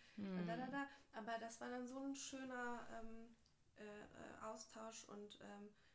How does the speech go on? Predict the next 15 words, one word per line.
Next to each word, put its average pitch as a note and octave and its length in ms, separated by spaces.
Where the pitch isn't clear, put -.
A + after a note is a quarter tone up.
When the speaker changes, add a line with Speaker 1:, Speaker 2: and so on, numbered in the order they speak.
Speaker 1:
so F#3+ 120
ein, G#3 300
ähm, G3+ 580
haben A3 160
dann G#3 160
auch A3 140
alle A3+ 220
mitgefiebert A3+ 800
und G3+ 160
den G#3+ 160
Geburten A3+ 560
und G#3 160
so G#3 140
und G3 160
das - 180